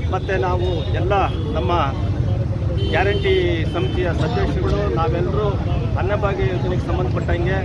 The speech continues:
ಈಗಾಗಲೇ ಪ್ರತಿಯೊಂದು ಡಿಪೋಗೆ ಹೋಗಿ ಸರಿಯಾಗಿ ಸಮರ್ಪಕವಾಗಿ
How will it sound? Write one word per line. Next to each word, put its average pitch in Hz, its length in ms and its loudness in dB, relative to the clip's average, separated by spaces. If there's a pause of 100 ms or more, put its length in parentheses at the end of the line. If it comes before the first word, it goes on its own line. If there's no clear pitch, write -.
(380)
ಈಗಾಗಲೇ 185 540 0 (280)
ಪ್ರತಿಯೊಂದು 196 600 0
ಡಿಪೋಗೆ 180 420 0
ಹೋಗಿ 190 380 0 (340)
ಸರಿಯಾಗಿ 190 360 0
ಸಮರ್ಪಕವಾಗಿ 185 1160 -2